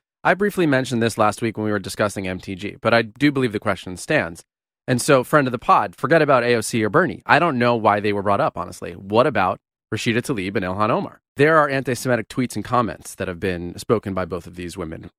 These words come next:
What ab-, and what about the fact they're parading around information that isn't factual? The history of Israel that they spout constantly is also garbage and wrong and therefore dangerous,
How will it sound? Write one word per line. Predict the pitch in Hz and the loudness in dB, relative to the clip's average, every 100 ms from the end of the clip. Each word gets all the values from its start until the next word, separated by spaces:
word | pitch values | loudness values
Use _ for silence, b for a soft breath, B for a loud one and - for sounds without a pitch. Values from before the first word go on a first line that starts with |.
| - | -12
What | 110 107 | -4 -2
ab-, | 107 | -2
and | 110 107 | -2 0
what | 107 | 2
about | 101 101 | 0 0
the | |
fact | - 98 - | 0 0 0
they're | 101 | -4
parading | - 110 117 117 | 0 2 2 4
around | 143 139 | 2 2
information | 107 107 101 92 95 | -2 -2 -2 -4 -6
that | 90 92 | -8 -8
isn't | 95 98 | -12 -6
factual? | 80 - - 104 - _ _ _ | -6 -6 -10 -12 -12 _ _ _
The | 120 | 0
history | 147 143 160 | 0 2 2
of | 131 | 2
Israel | 120 117 101 | 2 2 0
that | 90 | -2
they | 107 107 | -2 0
spout | - 110 101 90 _ - | 2 2 2 0 _ 0
constantly | 131 123 - 90 95 - _ _ - | 0 0 -4 -12 -12 -14 _ _ 0
is | 117 | 4
also | 147 160 | 4 4
garbage | 139 170 82 73 - 143 _ _ - | 4 4 2 -10 -16 -18 _ _ -2
and | 117 104 | 0 2
wrong | 92 92 117 120 | 0 0 -4 -2
and | 117 | 0
therefore | 107 110 98 | 0 0 -2
dangerous, | 92 90 110 | -2 -2 -4